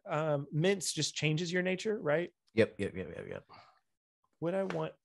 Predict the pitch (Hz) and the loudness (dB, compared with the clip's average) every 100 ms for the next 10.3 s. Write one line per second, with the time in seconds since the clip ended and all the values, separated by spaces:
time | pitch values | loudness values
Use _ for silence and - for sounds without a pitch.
0 | _ _ - 302 381 359 427 453 - 165 | _ _ -12 -6 -4 -2 -2 0 0 0
1 | 370 165 135 127 - 139 131 127 127 123 | 0 0 0 -2 -4 -4 -4 -4 -4 -4
2 | 135 123 120 123 139 - 143 135 - - | -4 -4 -4 -6 -6 -2 -2 -4 -8 -10
3 | - _ _ _ - 151 160 160 156 160 | -16 _ _ _ 0 2 4 2 2 0
4 | 160 160 208 208 123 - 139 135 151 175 | 0 -2 -4 -4 -8 -10 -6 -4 -4 -8
5 | _ - 175 226 226 - 180 185 190 - | _ 2 4 4 2 0 6 6 6 0
6 | - 170 147 147 175 214 - 180 180 175 | -4 0 2 2 2 2 2 0 0 0
7 | 175 - 147 156 202 208 _ _ _ _ | 0 2 2 2 0 -2 _ _ _ _
8 | _ _ _ _ _ _ _ _ _ _ | _ _ _ _ _ _ _ _ _ _
9 | _ - 214 - 113 - 175 131 135 170 | _ 0 0 0 -2 -4 -4 -4 -4 -2
10 | 135 123 139 | -2 -2 -6